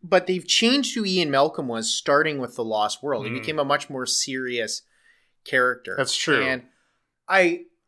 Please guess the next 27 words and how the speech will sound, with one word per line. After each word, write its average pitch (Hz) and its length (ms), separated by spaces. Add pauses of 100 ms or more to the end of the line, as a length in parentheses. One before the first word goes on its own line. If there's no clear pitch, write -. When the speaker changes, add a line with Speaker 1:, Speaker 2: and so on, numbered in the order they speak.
(120)
Speaker 1:
I - 220
don't 110 260
know. 107 180
I 143 120
don't 175 160
think 147 160
they 123 120
can 120 200
go 113 140
back 107 320
at 107 60
this 107 140
point. 165 260
I'd 170 220
love 180 340
to 214 60
get 175 200
more 143 200
original 117 440
Malcolm. 101 580
More, 135 100
Speaker 2:
Yeah. 117 260
Speaker 1:
more 156 260
O 165 120
G 143 240
Malcolm. 110 440
Speaker 2:
Yeah. 107 220